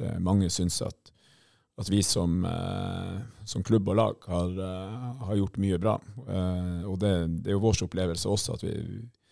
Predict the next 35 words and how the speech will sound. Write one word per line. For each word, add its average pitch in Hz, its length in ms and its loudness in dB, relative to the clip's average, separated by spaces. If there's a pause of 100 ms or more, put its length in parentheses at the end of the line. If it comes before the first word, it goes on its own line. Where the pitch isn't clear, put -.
(400)
vi, 92 260 -2 (140)
vi, 98 320 -4
vi 95 160 0
føler 113 240 10
at - 160 2
vi, 82 100 2 (220)
vi 87 160 -2
er 87 80 2
bedre 90 400 6
enn 90 240 2
i 95 560 -6
januar 92 480 4
og, 87 480 -4
og, 135 140 2 (100)
og 98 120 6
mai, 104 200 8
og 95 160 -2
har 95 160 0
hatt 98 220 0 (140)
progresjon. 98 600 2
Så 95 160 -4
det, 90 80 0 (160)
det - 800 -10
er 92 80 6
artig 117 160 6
at - 80 2
andre, 92 300 6 (840)
eh, 90 460 -2 (680)
andre 95 360 6
også 92 260 2 (840)
synes - 320 4
det 101 160 4
vi 90 140 6
gjør 90 180 6
er 87 540 -2